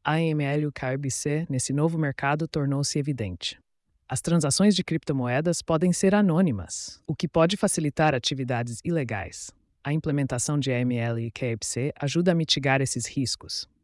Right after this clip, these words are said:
Isso também aumenta a transparência e a confiança no mercado de criptomoedas. Alguns críticos argumentam que isso vai contra a natureza descentralizada das criptomoedas. Implicações legais e regulatórias.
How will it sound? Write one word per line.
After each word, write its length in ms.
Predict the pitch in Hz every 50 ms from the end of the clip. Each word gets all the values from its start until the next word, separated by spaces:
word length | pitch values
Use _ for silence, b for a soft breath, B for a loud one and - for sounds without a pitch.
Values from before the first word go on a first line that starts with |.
| _ -
Isso 200 | 190 180 - 185
também 360 | - 180 151 147 151 175 220
aumenta 400 | 240 233 202 165 165 170 175 -
a 60 | 156 139
transparência 720 | - 165 170 170 - - 143 135 131 151 170 - - 160
e 20 |
a 60 | 135
confiança 580 | - - 160 175 - - 196 165 185 208 - 208
no 60 | 185
mercado 400 | 180 175 165 - - 147 139 139
de 100 | 131 131
criptomoedas. 880 | 123 - 127 - - - 123 123 120 117 110 101 85 - - - - - _ _ _ _ _ _ _ - -
Alguns 280 | - 147 143 160 165 -
críticos 460 | - 156 151 - - - 156 135 135 - -
argumentam 560 | 143 143 139 143 143 147 156 175 175 185 160
que 120 | - -
isso 160 | 156 147 -
vai 140 | 151 147 139
contra 320 | - - 165 180 185 - 185
a 40 |
natureza 500 | 165 151 135 - - 139 139 139 135 139
descentralizada 960 | 131 123 151 160 - - 180 170 - 170 160 160 151 127 - 120 131 135 123 113
das 200 | 98 98 98 -
criptomoedas. 1000 | - - 131 123 _ - 120 113 113 107 107 101 92 80 - - - - - - _ _ _ _ _ _ _ _ -
Implicações 600 | 190 180 - 214 202 - 180 - - 190 196 208
legais 400 | 202 190 165 151 156 147 165 160
e 60 | 170
regulatórias. 840 | 151 160 151 156 165 170 - - 147 123 110 90 73 95 - -